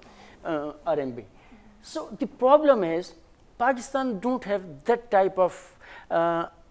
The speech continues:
infrastructure actually, the laboratories, the hospitals. So here actually we need the help of China. And if they will build a good hospitals, good laboratories,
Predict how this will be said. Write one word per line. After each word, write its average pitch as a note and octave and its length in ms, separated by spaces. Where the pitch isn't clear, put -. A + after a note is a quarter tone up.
infrastructure G3 720
actually, A2+ 400
the D#3+ 200
laboratories, F#3 840
the D#3+ 80
hospitals. - 800
So - 300
here D#4 320
actually G3 520
we F#3+ 220
need G3 360
the D#3+ 80
help F3+ 240
of E3+ 140
China. A#2+ 420
And A#3 200
if - 320
they F#3 220
will G#3+ 160
build E3+ 400
a F3 60
good D#3+ 300
hospitals, - 680
good A3+ 160
laboratories, D3+ 800